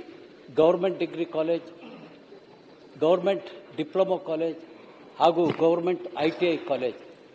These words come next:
ಇದರ ಜೊತೆಯಲ್ಲಿ ಪ್ಯಾರಾ ಮೆಡಿಕಲ್ ಕೋರ್ಸ್‌ಗಳು, ನರ್ಸಿಂಗ್ ಕೋರ್ಸ್‌ಗಳು, ಕಾಲೇಜ್‌ಗಳ ಸಂಖ್ಯೆ ಹೆಚ್ಚಿರೋದ್ರಿಂದ ಹರಿಹರದಲ್ಲಿ ಕೇವಲ ನಾಲ್ಕು ಹಾಸ್ಟೆಲ್‌ಗಳಿದೆ. ನಾನೂರ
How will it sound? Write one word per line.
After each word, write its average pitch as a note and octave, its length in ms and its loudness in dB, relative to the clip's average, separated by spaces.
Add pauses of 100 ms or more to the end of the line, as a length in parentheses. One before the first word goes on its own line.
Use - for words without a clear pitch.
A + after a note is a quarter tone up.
(240)
ಇದರ F#3+ 240 4 (320)
ಜೊತೆಯಲ್ಲಿ G3 580 2 (1200)
ಪ್ಯಾರಾ F#3+ 420 6 (360)
ಮೆಡಿಕಲ್ E3 400 0
ಕೋರ್ಸ್‌ಗಳು, E3+ 640 -4 (220)
ನರ್ಸಿಂಗ್ C#3+ 440 0
ಕೋರ್ಸ್‌ಗಳು, E3 520 -6 (180)
ಕಾಲೇಜ್‌ಗಳ E3 500 -2 (260)
ಸಂಖ್ಯೆ E3+ 580 -2 (840)
ಹೆಚ್ಚಿರೋದ್ರಿಂದ E3+ 760 0 (880)
ಹರಿಹರದಲ್ಲಿ G3 960 2 (160)
ಕೇವಲ G3 420 6 (300)
ನಾಲ್ಕು F#3 680 2 (140)
ಹಾಸ್ಟೆಲ್‌ಗಳಿದೆ. D3 760 -2 (760)
ನಾನೂರ G#3 480 4